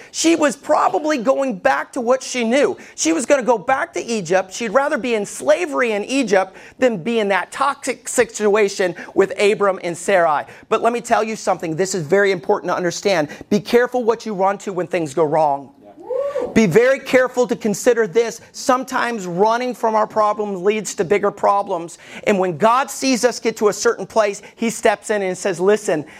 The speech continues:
I'm seeking you out because I want you to know I love you, Mom.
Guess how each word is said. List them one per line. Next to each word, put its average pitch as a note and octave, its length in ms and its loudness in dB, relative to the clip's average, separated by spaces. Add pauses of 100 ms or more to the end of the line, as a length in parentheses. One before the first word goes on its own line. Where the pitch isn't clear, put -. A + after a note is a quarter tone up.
(220)
I'm C4 280 2
seeking A#3 540 0
you G#3 220 4
out G3+ 180 0
because E3 340 -8
I G#3 180 2
want A#3+ 360 -4
you A#3+ 80 -4
to A#3 80 0
know F#3 320 2
I G#3+ 160 2
love A#3 320 0
you, C#4 120 0
Mom. C#4+ 420 0